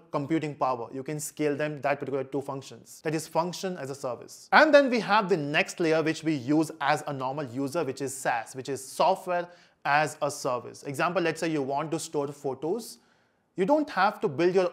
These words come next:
own photo library on the cloud, you get Google Photos. What if you want to type on an editor, or maybe you want to type code?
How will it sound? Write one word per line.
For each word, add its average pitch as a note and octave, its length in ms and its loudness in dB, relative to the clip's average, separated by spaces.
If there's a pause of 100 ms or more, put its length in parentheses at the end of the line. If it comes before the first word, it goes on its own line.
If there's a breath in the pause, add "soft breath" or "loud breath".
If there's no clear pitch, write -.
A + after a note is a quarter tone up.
own F3+ 300 4
photo D#3 220 0
library D3 420 0
on C#3 140 -6
the C#3 80 -4
cloud, C#3+ 420 -2 (280 loud breath)
you D3 140 0
get C#3+ 280 -2
Google C3+ 280 0 (140)
Photos. - 520 -8 (280 soft breath)
What F3+ 160 2
if G#3+ 120 0
you F#3+ 100 4
want D#3 380 0
to F#3 80 2
type D3+ 520 2 (140)
on D3 340 -2
an D3 240 2
editor, C#3+ 360 -2 (180)
or C#3 220 2
maybe D#3 160 0
you E3 100 4
want D#3 140 -2
to D#3+ 40 -2
type D#3 440 0
code? D3 320 0